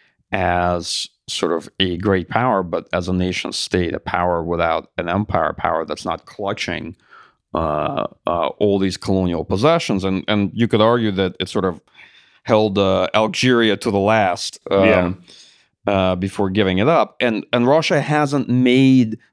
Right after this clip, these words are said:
Speaker 1: this imperialist transition. It is, like Emil Payne has described, I think accurately, as a sort of a halfway house, right? It's
Speaker 2: Well, exactly. But, you know, it should,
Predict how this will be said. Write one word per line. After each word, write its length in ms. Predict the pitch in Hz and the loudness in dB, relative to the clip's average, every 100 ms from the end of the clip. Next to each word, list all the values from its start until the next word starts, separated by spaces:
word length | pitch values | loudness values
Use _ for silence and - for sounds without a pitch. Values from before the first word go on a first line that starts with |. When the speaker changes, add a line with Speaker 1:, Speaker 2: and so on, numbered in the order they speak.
| - | -4
Speaker 1:
this 160 | 120 | 0
imperialist 420 | 117 113 104 98 | 0 2 2 2
transition. 600 | - 104 104 170 214 113 - | 0 0 2 2 2 0 0
It 140 | 123 | 2
is, 300 | 190 226 113 | 4 2 0
like 180 | 120 117 | 0 2
Emil 240 | 123 135 113 | 4 2 2
Payne 260 | 139 139 | 2 2
has 160 | 110 101 | 0 -2
described, 380 | 101 - 113 110 | -4 0 0 2
I 80 | 101 | 0
think 180 | 107 | 0
accurately, 400 | - - 131 92 | -2 0 0 0
as 120 | 87 87 | -2 -4
a 60 | |
sort 180 | - 87 | -4 -2
of 60 | 85 | -2
a 60 | |
halfway 380 | 87 82 - 76 | 0 -2 0 -6
house, 320 | - - - - | -4 -6 -8 -2
right? 240 | 87 92 95 | 0 0 -2
It's 300 | - - - _ - | -6 -10 -14 _ 0
Speaker 2:
Well, 200 | 269 240 | 4 4
exactly. 520 | 175 180 226 156 113 | 2 0 0 0 0
But, 300 | 104 117 104 | 2 0 -2
you 100 | 156 | -4
know, 220 | 170 120 - | -2 -2 -2
it 80 | |
should, 340 | - 139 139 | -2 -2 -2